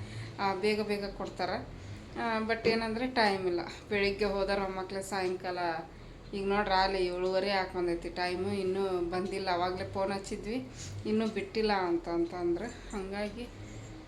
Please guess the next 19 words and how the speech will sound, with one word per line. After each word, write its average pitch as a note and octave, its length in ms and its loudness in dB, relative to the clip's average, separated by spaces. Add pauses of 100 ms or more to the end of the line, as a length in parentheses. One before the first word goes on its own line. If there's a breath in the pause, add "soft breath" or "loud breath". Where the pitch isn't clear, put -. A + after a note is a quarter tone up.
(100)
ನಾಳೆ A3 220 6
ಹೋಗೋಣ G#3+ 300 2
ಅಂತ G3 180 -2
ಬಿಡು F#3+ 160 -2
ಅಂತಂದ್ರೆ, F3+ 560 -2 (1080 loud breath)
ನಾಳೆ G3 200 2
ಹೆಂಗಾದ್ರೆ G3 400 0
ಅವ್ರದ್ದು F#3 280 -2
ರಜೆ F#3 340 -2
ಇರುತ್ತಲ್ಲ, E3+ 340 -6 (500 loud breath)
ಬೆಳಿಗ್ಗೆ G3 400 0
ಬೇಗನೆ F#3+ 760 0
ಅಮಾವಾಸ್ಯೆ F#3 420 -2
ಪೂಜೆ F#3 320 -4
ಅದನ್ನೆಲ್ಲ F3 360 0
ಮುಗಿಸ್ಕೊಂಡು G3 800 -4 (560 loud breath)
ಹೋದ್ರಾಯ್ತು G3+ 560 4
ಅಂತ G3 240 0
ಅಂದ್ಕೊಂಡಿನಿ. G#3+ 500 2